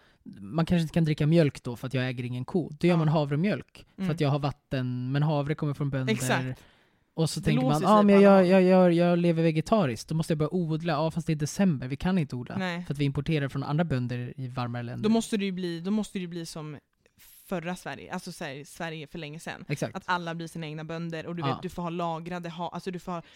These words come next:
Speaker 2: la-, alltså du får ha så mycket skafferi och så mycket saker i frysen. Och det känns ju lite jobbigt.
Speaker 1: Ja, men jag är inte så pepp
Speaker 2: Fast
Speaker 1: på det.
Speaker 2: också jobbigt att få en hjärnblödning och inte ha en läkare att gå till. Eller vad känner du?
Speaker 1: Ja,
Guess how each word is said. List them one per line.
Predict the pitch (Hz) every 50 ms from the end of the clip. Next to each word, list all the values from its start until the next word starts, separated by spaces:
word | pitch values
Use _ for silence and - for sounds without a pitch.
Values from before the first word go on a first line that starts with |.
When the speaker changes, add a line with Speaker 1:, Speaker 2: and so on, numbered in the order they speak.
| - _ _
Speaker 2:
la-, | - 208 220 226 220 -
alltså | - 196 190 196
du | 196
får | - - 208
ha |
så | - -
mycket | 208 208 - -
skafferi | - 254 220 - - 180 175 - 98 160 - _ _ _ _
och | _ _ 196
så | 190 220
mycket | 220 220 - 226
saker | - 226 202 - -
i | 190
frysen. | - - - 185 170 170 - - 147 110 107 175 - - _ _ _ _ _ _
Och | - 208
det | 240 240
känns | - 254 - 277
ju |
lite | 269 269 262 202 - -
jobbigt. | 180 - - - - - 214 208 - - - - - - _ _ _ _ _ -
Speaker 1:
Ja, | - 190
men | 190 175
jag | 196
är | 208
inte | 214 208 -
så | -
pepp | - -
Speaker 2:
Fast | 294 269 -
Speaker 1:
på | 302 -
det. | - 233
Speaker 2:
också | 214 - 269
jobbigt | 277 285 392 392 294 196 170 196 196 -
att | 240 -
få | - 180 165
en | 160 160 165
hjärnblödning | 185 240 254 180 156 151 147 165 196 277 277 202 170 160 156 156
och | 180 190
inte | 165 - 165
ha | 151
en | 156 175
läkare | 220 254 196 165 - - 254 294
att | 269 -
gå | 98 -
till. | - - - - - _ _ _ _ _ _ _ _ _ _ _ _
Eller | 208 220 220
vad | 226 -
känner | - 214 208 269 359 302 185
du? | 160 175 160 - _ _ - - - - - _
Speaker 1:
Ja, | - 165 180 190 202 202 202 202 214 233